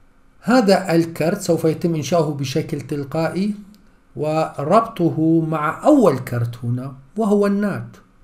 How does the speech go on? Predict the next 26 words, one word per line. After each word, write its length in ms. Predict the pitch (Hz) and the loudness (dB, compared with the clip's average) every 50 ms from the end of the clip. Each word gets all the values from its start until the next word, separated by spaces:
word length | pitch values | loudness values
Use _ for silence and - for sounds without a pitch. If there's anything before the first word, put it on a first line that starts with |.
| _ _ _ _ - _ _ _ _ _ _ _ _ - | _ _ _ _ -20 _ _ _ _ _ _ _ _ -2
لذلك 880 | 165 208 208 208 233 208 165 156 151 - - 160 160 160 160 156 - - - _ _ _ _ _ _ _ _ _ _ _ _ - | 0 2 4 6 6 4 4 0 -2 -4 -4 -4 -4 -2 -4 -4 -6 -10 -18 _ _ _ _ _ _ _ _ _ _ _ _ -2
سوف 220 | - 202 185 180 185 | 0 0 2 4 4
يأخذ 400 | 180 190 180 - 170 170 156 143 | 4 4 2 2 0 0 0 -2
عنوان 380 | 135 143 147 147 156 165 165 160 156 151 | -2 -2 -4 -4 -2 -2 -2 -2 -4 -4
آي 100 | 156 151 151 - - | -4 -4 -6 -6 -8
بي 140 | 156 151 143 | -8 -6 -6
من 200 | 139 139 135 135 | -4 -4 -4 -4
الشبكة 760 | 123 120 - - - 147 135 147 143 - - - 135 131 127 | -4 -4 -6 -8 -8 -8 -8 -8 -10 -10 -10 -8 -8 -6 -6
one 140 | 123 123 127 | -6 -6 -6
ninety 320 | 135 135 135 135 135 127 | -4 -4 -6 -6 -6 -8
two 60 | - | -6
dot 200 | - 220 240 214 | -4 -2 -2 0
one 40 | 175 | 0
sixty 360 | - - 151 135 - - 165 160 165 | -2 -4 -6 -10 -10 -6 -2 0 0
eight 160 | 165 160 131 | 0 -2 -4
dot 240 | 131 135 135 - 131 | -6 -8 -8 -8 -10
one 240 | 127 135 143 143 127 | -8 -8 -6 -6 -6
zero 560 | 120 120 143 147 143 147 151 156 - - 196 | -6 -6 -4 -4 -4 -6 -6 -8 -8 -6 -4
eight. 280 | 185 117 - - - - _ _ _ _ _ _ _ _ _ _ _ _ _ _ _ _ _ _ _ _ _ _ _ _ _ _ _ _ - | -2 -2 -4 -6 -14 -20 _ _ _ _ _ _ _ _ _ _ _ _ _ _ _ _ _ _ _ _ _ _ _ _ _ _ _ _ -12
التو 320 | 123 120 - - 285 302 269 | -12 -6 -2 2 2 4 4
هندرد 600 | 254 233 190 170 160 151 143 147 160 156 - - | 4 2 2 2 2 0 0 0 -2 -4 -4 -2
يجب 320 | 165 247 285 277 247 - - | 0 0 2 2 0 0 0
أن 140 | 170 170 165 | -2 -2 -2
نقوم 360 | 160 165 165 202 202 180 180 | -4 -2 -2 -2 0 2 2
نحن 640 | 196 247 240 - - - 180 180 175 175 175 139 123 | 2 0 0 -2 -4 -6 -4 -2 -2 -2 -4 -4 -4
بتثبيته 1120 | 165 180 180 180 - 170 160 160 - - - 131 127 160 156 135 120 - - 110 107 | -4 -4 -4 -4 -2 -4 -4 -4 -6 -12 -14 -8 -6 -4 -4 -4 -6 -8 -10 -12 -12